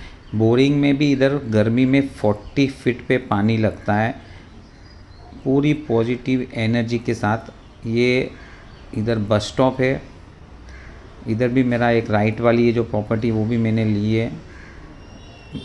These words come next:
जो भी जगह इधर मिल रहा, मैं छोड़ नहीं रहा हूँ, क्योंकि ये थ्री सिक्सटी डिग्री में पूरा का पूरा mountain का view है। ये ट्वेंटी सिक्स गुंटा right में एकदम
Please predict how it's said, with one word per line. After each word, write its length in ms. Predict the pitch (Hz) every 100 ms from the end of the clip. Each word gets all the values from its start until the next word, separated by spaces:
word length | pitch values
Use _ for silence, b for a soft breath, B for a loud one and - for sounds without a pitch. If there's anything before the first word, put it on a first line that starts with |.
| -
जो 220 | 110 120 131
भी 240 | 151 151 - - -
जगह 280 | 110 110 131
इधर 220 | 131 131
मिल 280 | 123 117 120
रहा, 100 | 123
मैं 160 | 120 113
छोड़ 320 | - 110 117
नहीं 200 | 127 123
रहा 100 | 117
हूँ, 220 | 117 113
क्योंकि 260 | 117 110 120
ये 260 | 110 117 -
थ्री 180 | - 135
सिक्सटी 420 | 139 139 - 147
डिग्री 340 | 127 117 117 123
में 140 | 127
पूरा 320 | - 113 120
का 120 | 120 120
पूरा 640 | - 113 117 117 120 117 B B B B -
mountain 480 | 101 104 101 113 107
का 140 | 113
view 360 | 95 101 113 117
है। 240 | 120 127 - - - - - - - - - -
ये 80 | 107
ट्वेंटी 400 | 107 123 104 127
सिक्स 260 | - 120 113
गुंटा 400 | 120 113 117 113
right 340 | 104 110 110
में 420 | 117 117 - -
एकदम 440 | - 110 113 117